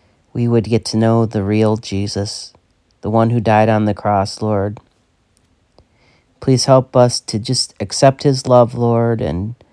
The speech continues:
and your love, I should say, and just be able to believe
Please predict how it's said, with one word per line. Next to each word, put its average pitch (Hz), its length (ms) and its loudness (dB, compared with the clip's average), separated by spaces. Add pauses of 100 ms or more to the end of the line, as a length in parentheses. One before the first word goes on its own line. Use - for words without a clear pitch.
(680)
and 110 560 -6 (120)
your 123 280 0
love, 107 280 -2
I 98 80 0
should 104 320 -4
say, 95 600 -4
and 104 300 -8 (380)
just - 260 -4
be 123 140 2
able 120 240 2
to - 180 -6
believe 113 680 -2